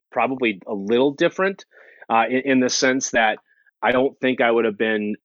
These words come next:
I, I would, I would have been able to see the trail. I would have been able to, uh, you know, kinda strategically place my feet most of the time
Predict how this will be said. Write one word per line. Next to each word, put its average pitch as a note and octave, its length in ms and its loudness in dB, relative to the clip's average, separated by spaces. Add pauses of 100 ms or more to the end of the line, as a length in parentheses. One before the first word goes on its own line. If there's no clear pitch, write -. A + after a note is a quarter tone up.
(140)
I, C#3+ 80 4
I D#3 200 4
would, D3+ 280 0
I D#3 60 2
would F#3+ 100 4
have C#3+ 60 -2
been C#3 80 0
able A2+ 220 -2
to - 60 -6
see C3+ 140 -2
the B2 100 -2
trail. B2+ 320 0
I G#2+ 100 0
would A#2 120 0
have G#2+ 100 -4
been G#2+ 120 -4
able A2 280 -2
to, G#2 480 -2 (360)
uh, G2+ 260 4
you A#2+ 80 0
know, A#2 140 0
kinda G#2+ 340 2 (800)
strategically C3 960 2
place - 360 -2
my G#2+ 180 0
feet A#2+ 420 0 (380)
most B2+ 280 0
of A#2 100 -4
the - 40 -10
time A#2 400 2